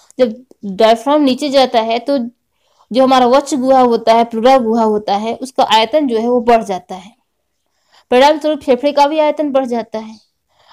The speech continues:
और जब फेफड़े का आयतन बढ़ता है तो फेफड़े में वायु का दबाव जो होता है वह वायुमंडल से,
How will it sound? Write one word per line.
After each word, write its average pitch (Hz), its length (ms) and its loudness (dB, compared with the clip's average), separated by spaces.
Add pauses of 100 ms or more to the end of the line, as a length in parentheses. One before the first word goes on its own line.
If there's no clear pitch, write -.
और 233 60 -2
जब 254 200 0
फेफड़े 254 340 0
का 285 160 2
आयतन 254 400 2
बढ़ता 233 420 0
है 240 320 -4 (180)
तो 269 60 -2
फेफड़े 269 380 2
में 269 80 0
वायु 226 280 2
का 262 120 0
दबाव 220 520 2 (300)
जो 240 260 0
होता 214 240 2
है 220 240 -2 (460)
वह 294 400 0
वायुमंडल 262 640 4
से, 240 480 -2